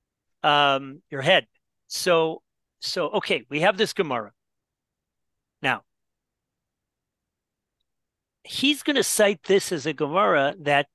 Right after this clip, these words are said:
Torah atones. How?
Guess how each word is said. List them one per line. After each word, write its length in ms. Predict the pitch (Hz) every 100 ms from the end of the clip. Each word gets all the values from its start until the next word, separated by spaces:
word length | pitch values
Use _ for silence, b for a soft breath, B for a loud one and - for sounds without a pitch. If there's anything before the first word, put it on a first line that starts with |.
| -
Torah 600 | - 175 185 202 208 185 _
atones. 640 | 156 - 147 107 - - _ _ _ _ _ _ _ _
How? 420 | - 135 107 117